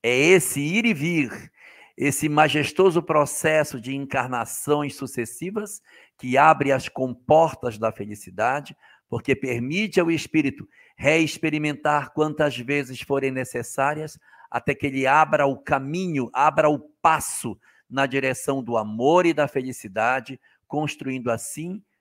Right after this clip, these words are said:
o resultado esperado por Deus desde o princípio da nossa vida enquanto espíritos. Essa reflexão que a Sâmia faz, portanto,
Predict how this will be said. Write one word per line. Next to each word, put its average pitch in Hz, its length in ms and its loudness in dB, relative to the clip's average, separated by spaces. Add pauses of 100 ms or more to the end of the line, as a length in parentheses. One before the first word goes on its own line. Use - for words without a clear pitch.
(160)
o 120 140 -4
resultado 139 960 -2
esperado 120 560 -4
por 101 260 -10
Deus 117 480 -8 (300)
desde 113 520 -6
o 110 60 -6
princípio 117 1000 -10 (280)
da 95 120 -6
nossa 85 540 -12
vida 101 520 -8
enquanto 85 460 -14
espíritos. - 600 -20 (640)
Essa 104 380 -2
reflexão 110 680 -2
que 113 120 -4
a 104 80 0
Sâmia 104 340 -6
faz, 101 300 -6
portanto, 139 600 -4